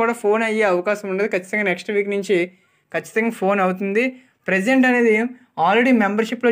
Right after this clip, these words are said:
జాయిన్ అయిన వారికే, ఆ, one by one అనేది చూసుకురావడం జరుగుతుంది. అంటే, ఆ, చాలామంది సుమారుగా మెంబర్‌షిప్‌లో రెండు వందల యాభై నుంచి మూడు వందల యాభై మంది వరకు, ఆ, జాయిన్ అవ్వడం జరిగింది. So, ఒక్కొక్కల కాంటాక్ట్ డీటెయిల్స్ only మీరు మెంబర్‌షిప్‌లో జాయిన్ అయినప్పుడు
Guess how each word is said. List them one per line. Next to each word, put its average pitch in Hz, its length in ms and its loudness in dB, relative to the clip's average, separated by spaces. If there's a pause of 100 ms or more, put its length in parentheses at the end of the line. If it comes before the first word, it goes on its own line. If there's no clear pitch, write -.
(100)
జాయిన్ 196 280 2
అయిన 202 200 -2
వారికే, 190 280 2 (500)
ఆ, 151 40 -4 (160)
one 185 180 0
by 233 80 4 (120)
one 208 180 0
అనేది 190 340 -2
చూసుకురావడం 185 580 -2
జరుగుతుంది. 180 420 -4
అంటే, 202 180 0 (460)
ఆ, 160 40 -6 (180)
చాలామంది 233 580 2 (400)
సుమారుగా 220 440 0 (600)
మెంబర్‌షిప్‌లో 226 560 -2 (120)
రెండు 190 220 -2
వందల 196 160 -2
యాభై 190 280 0
నుంచి 208 240 -2 (460)
మూడు 180 200 2
వందల 196 220 0
యాభై 185 240 2
మంది 208 240 0
వరకు, 233 280 2 (500)
ఆ, 156 80 -4 (100)
జాయిన్ 180 240 2
అవ్వడం 202 300 0
జరిగింది. 190 400 0
So, 247 60 -4 (120)
ఒక్కొక్కల 226 320 0 (100)
కాంటాక్ట్ 196 400 -2
డీటెయిల్స్ 196 380 -2
only 233 220 0
మీరు 226 120 0 (100)
మెంబర్‌షిప్‌లో 220 540 0
జాయిన్ 208 220 2
అయినప్పుడు 214 260 -2